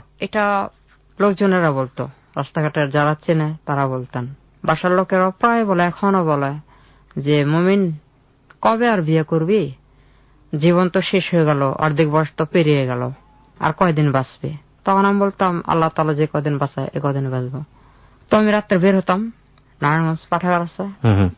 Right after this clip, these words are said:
Speaker 1: ওখানে আমি যেতাম, ওখানেই যাই আমি। তো ওখানে যাওয়ার পরে আমি গুনগুন করে গান গাই, বা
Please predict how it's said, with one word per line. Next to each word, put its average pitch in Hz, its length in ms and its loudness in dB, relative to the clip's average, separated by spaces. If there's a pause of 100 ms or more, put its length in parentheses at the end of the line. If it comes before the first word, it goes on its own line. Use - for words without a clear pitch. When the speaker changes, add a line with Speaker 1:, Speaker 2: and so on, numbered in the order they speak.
(300)
Speaker 1:
ওখানে 165 320 0
আমি 143 260 0
যেতাম, 135 280 -6
ওখানেই 233 420 2
যাই 139 180 2
আমি। 123 160 -6 (560)
তো - 80 0
ওখানে 196 340 2
যাওয়ার 160 280 0
পরে 156 180 -2
আমি 147 240 2
গুনগুন 147 360 4
করে 135 200 0
গান 127 260 0
গাই, 120 200 -4
বা 131 500 -2